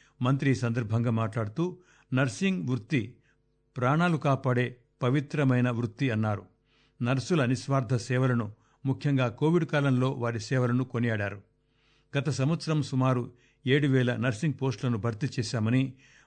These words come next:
మరో రెండు వేల మూడు వందల ఇరవై రెండు పోస్టుల నియామక ప్రక్రియ కొనసాగుతున్నదని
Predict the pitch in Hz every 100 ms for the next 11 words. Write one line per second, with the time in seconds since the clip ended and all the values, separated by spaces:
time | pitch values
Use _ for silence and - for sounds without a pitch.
0 | - 120 135 117 - - _ - 139 165
1 | 165 139 139 135 120 139 127 127 127 113
2 | 127 120 117 110 139 - 131 110 123 135
3 | 135 117 - 107 147 135 110 127 123 139
4 | 139 123 120 123 139